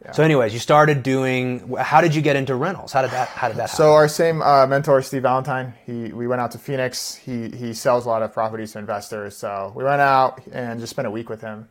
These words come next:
Speaker 1: just shadowing him and, and getting to know. He's a long-term guy, long-term buy and hold. So that's what we learned first. And he had a property that was, uh, a solid deal. And he's like, "Dude, you guys should buy this."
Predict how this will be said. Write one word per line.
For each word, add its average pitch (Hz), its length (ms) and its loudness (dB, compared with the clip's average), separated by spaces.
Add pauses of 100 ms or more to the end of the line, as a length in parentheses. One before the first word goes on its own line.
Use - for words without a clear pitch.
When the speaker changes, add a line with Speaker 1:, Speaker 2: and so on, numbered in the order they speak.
Speaker 1:
just - 160 -20
shadowing 107 460 -10
him 110 240 -12
and, 101 180 -14
and 127 140 -10
getting 120 220 -8
to 113 120 -16
know. 110 380 -4 (200)
He's 151 120 -2
a 160 60 2
long-term 147 420 2
guy, 139 300 4 (180)
long-term 117 360 -8
buy 117 120 -2
and 113 80 -8
hold. 120 320 -6 (300)
So 113 260 0
that's 113 160 2
what 123 80 2
we 120 80 -2
learned 117 220 -2
first. 127 420 -2 (180)
And 110 520 -10
he - 160 -14
had 117 160 -2
a - 20 -6
property 131 540 2
that 113 180 -2
was, 107 440 -8 (520)
uh, 110 220 -8
a - 20 -8
solid 110 320 -4
deal. 120 320 -2
And 104 160 -6
he's 107 140 -12
like, 98 160 -14
"Dude, 117 140 -12
you 107 60 -12
guys 107 140 -10
should - 120 -18
buy 120 160 -8
this." 117 340 -12